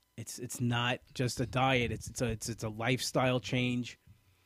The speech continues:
Uh, you really gotta change up things in your life. You gotta change the way you eat, the way you think, the way you move. So again, I, I like, I like,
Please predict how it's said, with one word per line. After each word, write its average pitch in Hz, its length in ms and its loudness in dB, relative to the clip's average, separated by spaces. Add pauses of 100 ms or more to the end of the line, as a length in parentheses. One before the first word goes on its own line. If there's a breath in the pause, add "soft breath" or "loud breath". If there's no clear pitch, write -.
(560 soft breath)
Uh, 113 260 0
you 117 140 0
really 135 160 2
gotta 120 180 -2
change 131 460 0
up 120 120 -4
things 127 300 0
in 123 80 0
your 117 100 0
life. 123 380 2
You 123 60 2
gotta 117 100 0
change 123 460 2 (320)
the 131 100 4
way 127 140 4
you 120 240 -2
eat, 135 340 2
the 123 80 2
way 117 140 0
you 107 100 -4
think, 135 540 6 (460)
the 123 60 0
way 127 100 2
you 120 100 -2
move. 143 580 4 (1900)
So 143 180 6
again, 143 260 6
I, 139 120 6
I 180 160 6
like, 190 260 6
I 165 120 6
like, 180 240 4